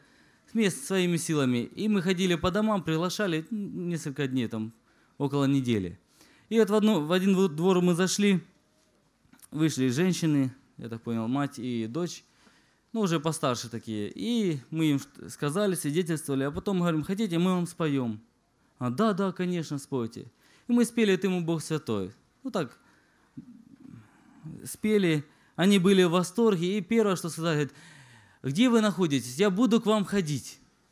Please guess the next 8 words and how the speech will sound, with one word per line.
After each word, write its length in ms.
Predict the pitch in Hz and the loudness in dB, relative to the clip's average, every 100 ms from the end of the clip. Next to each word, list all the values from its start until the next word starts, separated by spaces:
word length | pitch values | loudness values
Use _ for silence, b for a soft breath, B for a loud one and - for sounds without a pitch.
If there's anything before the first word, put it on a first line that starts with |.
| _ _ _ _ | _ _ _ _
Я 140 | 165 | -4
буду 260 | 185 233 196 | 2 4 4
к 60 | 202 | 2
вам 160 | 190 | 0
ходить. 380 | - 175 131 - b b - | -2 -2 -2 -4 b b -4
Где 200 | 139 226 | 2 4
вы 120 | 202 | 4
находитесь?" 680 | 170 135 120 98 - - | 0 -2 -4 -4 -10 -20